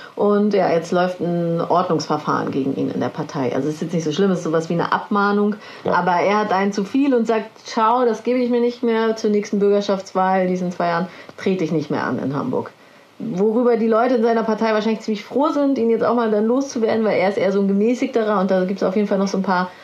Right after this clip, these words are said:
Speaker 1: Hardliner, zum Beispiel Dirk Nockemann, der damals unter der Schill-Partei Karriere gemacht hat, Innensenator war, vielleicht erinnert man sich noch, Schill, das war der,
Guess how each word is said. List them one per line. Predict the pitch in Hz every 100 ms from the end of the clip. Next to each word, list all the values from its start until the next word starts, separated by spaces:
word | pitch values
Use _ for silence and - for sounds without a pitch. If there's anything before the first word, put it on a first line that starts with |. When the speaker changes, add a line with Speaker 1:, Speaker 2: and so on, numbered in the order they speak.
| -
Speaker 1:
Hardliner, | - 196 226 226 214 214 208
zum | 208
Beispiel | 185 180 196 185
Dirk | 185 202 202
Nockemann, | 196 226 240 226 220
der | 202 180
damals | 180 185 185
unter | 185 180
der | 180 180
Schill-Partei | - 247 254 240 247 233 - 220 226 233 - - -
Karriere | - 214 214 220
gemacht | 202 208 220 -
hat, | 220 220
Innensenator | - 208 220 208 196 196 202
war, | 196 196
vielleicht | 190 190
erinnert | 185 190 -
man | 202
sich | 208 208
noch, | 208
Schill, | - 226 240
das | 196 196
war | 196
der, | 190 190